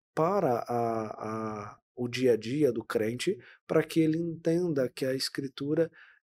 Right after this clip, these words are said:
fala, comunica, traz esperança e consolo pra alma,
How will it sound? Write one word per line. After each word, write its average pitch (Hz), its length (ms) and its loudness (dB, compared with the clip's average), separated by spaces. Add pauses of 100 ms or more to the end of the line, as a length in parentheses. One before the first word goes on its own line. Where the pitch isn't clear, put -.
fala, 160 720 2 (220)
comunica, 143 840 -6 (340)
traz 151 340 2
esperança 127 600 -4
e 127 40 -8
consolo 120 760 -4 (460)
pra 113 160 0
alma, 98 380 -8